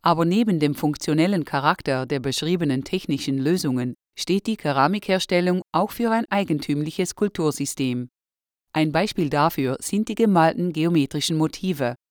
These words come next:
meist mit rotem Ocker, die sich auf Wandverkleidungen, Sockeln oder sogar in den Böden vieler Behälter finden. Diese Elemente sind den Motiven ähnlich, die man auf den Pintaderas, also Stempeln, oder den Innenwänden einiger Wohnstätten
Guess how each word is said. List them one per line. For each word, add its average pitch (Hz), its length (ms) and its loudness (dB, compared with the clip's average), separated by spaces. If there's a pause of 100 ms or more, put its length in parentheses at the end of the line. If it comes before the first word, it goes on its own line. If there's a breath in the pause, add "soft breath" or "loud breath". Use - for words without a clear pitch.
meist 151 380 -2
mit 220 160 0
rotem 151 380 0
Ocker, 127 400 0 (160)
die 175 220 -2
sich - 260 -2
auf 139 180 -2
Wandverkleidungen, 170 920 0 (120)
Sockeln 202 580 0 (140)
oder 202 240 2
sogar 165 440 2
in 175 80 2
den 180 180 0
Böden 160 380 2
vieler 170 360 0
Behälter 165 520 0
finden. 131 480 0 (360)
Diese 214 300 4
Elemente 156 560 2
sind 143 240 -4
den 143 140 0
Motiven 165 480 -2
ähnlich, 180 500 0 (140)
die 175 200 0
man 226 200 2
auf 214 180 0
den 220 200 0
Pintaderas, 165 760 0 (180)
also 143 300 0
Stempeln, 131 600 0 (120)
oder 208 260 4
den 220 180 4
Innenwänden 143 680 2
einiger 170 420 0
Wohnstätten 170 640 0